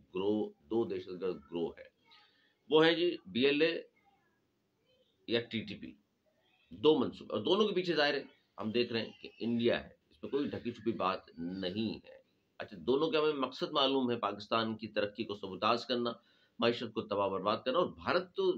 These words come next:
मतलब हमारा खुला दुश्मन है ना, कोई ढका छुपा दुश्मन तो है नहीं। पाकिस्तान जब चौदह अगस्त उन्नीस सौ सैंतालीस को बना था उस वक्त से लेकर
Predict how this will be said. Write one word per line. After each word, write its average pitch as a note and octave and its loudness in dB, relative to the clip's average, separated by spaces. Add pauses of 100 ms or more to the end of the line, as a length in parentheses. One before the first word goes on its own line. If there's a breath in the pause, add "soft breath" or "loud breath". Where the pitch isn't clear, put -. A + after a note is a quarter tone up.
(120)
मतलब G#3+ -6
हमारा G3 -2
खुला A3 0
दुश्मन E3+ 0
है - 0
ना, G3+ -2
कोई D3 -2
ढका A#2+ -4
छुपा E3+ -2
दुश्मन D#3+ -8
तो D3+ -8
है D#3 0
नहीं। E2+ -6 (420 soft breath)
पाकिस्तान F3 2
जब D#3+ -4
चौदह D#3 4
अगस्त D3+ 2
उन्नीस D3+ -6
सौ C#3+ -2
सैंतालीस C3 0
को - -8
बना A#2+ 2
था - -4 (120)
उस - -4
वक्त G#3+ -4
से F#3 2
लेकर C3+ 2